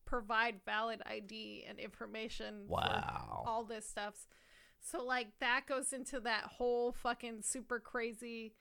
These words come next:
Speaker 1: how they're constantly being monitored with all the cameras and stuff. Like, I don't know if you've ever seen, like, how their freeways are. And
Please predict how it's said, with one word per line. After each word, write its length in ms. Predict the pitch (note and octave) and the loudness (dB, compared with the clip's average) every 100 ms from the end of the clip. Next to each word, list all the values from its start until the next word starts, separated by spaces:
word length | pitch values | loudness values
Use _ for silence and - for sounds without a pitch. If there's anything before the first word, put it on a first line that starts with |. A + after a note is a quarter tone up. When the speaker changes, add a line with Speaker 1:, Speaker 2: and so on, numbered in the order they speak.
| - - _ | -20 -20 _
Speaker 1:
how 200 | - B3+ | 2 2
they're 100 | B3 | 2
constantly 600 | B3 C4 B3 A#3+ - A#3 A#3 | -2 0 0 0 -6 -4 -4
being 220 | A3+ A3 | -6 -4
monitored 800 | A3+ B3 A#3+ A3+ A#3 A#3 A#3 G#3 | -2 0 0 0 0 2 0 -4
with 160 | A3 - | -8 -4
all 120 | A3+ | -6
the 120 | A3 | -6
cameras 580 | G#3 - C4+ C4 C4 B3 | -8 -4 -2 -2 -4 -4
and 120 | B3 | -8
stuff. 400 | A#3+ - B3+ C4 - | -8 0 0 0 -2
Like, 220 | A#3 A3+ | -6 -2
I 60 | A#3+ | -2
don't 180 | B3+ | -2
know 240 | B3+ B3+ A#3+ | -2 0 0
if 120 | A#3+ | -4
you've 140 | B3 A3+ | -6 -6
ever 200 | A3+ A#3 | -4 -6
seen, 320 | - A#3 G#3+ | -6 -8 -4
like, 260 | A3 G#3+ - - | -6 -6 -8 -2
how 160 | A#3 | -2
their 160 | A3 A3+ | -2 -4
freeways 580 | - B3 A#3+ C4 C4 C#4+ | -4 -4 2 4 4 6
are. 260 | D4+ D#4+ F#4 - _ _ _ _ _ _ - _ _ - | 6 6 4 -4 _ _ _ _ _ _ -20 _ _ -2
And 300 | B3+ B3+ A#3+ | 0 0 -2